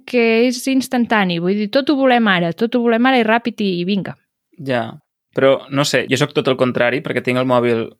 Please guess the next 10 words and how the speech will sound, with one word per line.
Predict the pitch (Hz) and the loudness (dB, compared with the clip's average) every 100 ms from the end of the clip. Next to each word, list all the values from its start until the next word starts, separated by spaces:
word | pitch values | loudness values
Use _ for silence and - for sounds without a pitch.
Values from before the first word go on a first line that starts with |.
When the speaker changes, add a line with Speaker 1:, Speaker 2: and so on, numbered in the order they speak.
| - | -8
Speaker 2:
al | 123 | -4
costat | 120 - 123 110 - _ _ - | -4 0 -2 -2 -8 _ _ -2
tot | 127 | 0
el | 120 113 | 0 2
dia. | 113 156 - _ | 0 -2 -6 _
De | - 131 | -10 -6
Speaker 1:
Uf. | - | -2
Speaker 2:
fet, | 127 135 - _ - | -2 -2 -10 _ -6
o | 131 | -2
sigui, | 139 120 117 110 110 | -2 0 0 0 -2